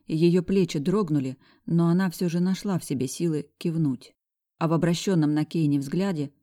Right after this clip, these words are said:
появился страх. Думаю, если бы не я, Эмили Сварт никогда бы не стала обращаться к человеку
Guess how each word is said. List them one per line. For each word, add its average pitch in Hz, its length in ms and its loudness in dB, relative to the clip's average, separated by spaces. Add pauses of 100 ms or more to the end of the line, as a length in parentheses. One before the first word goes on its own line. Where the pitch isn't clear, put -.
(120)
появился 147 520 -4
страх. - 480 -12 (520)
Думаю, 196 460 4
если 196 280 0
бы 160 120 4
не 151 180 4
я, 170 280 -4 (320)
Эмили 254 300 2
Сварт 208 400 -2
никогда 214 480 -2
бы 156 100 0
не 139 120 2
стала 165 340 -4
обращаться 147 560 -4
к - 80 -18
человеку 156 580 -4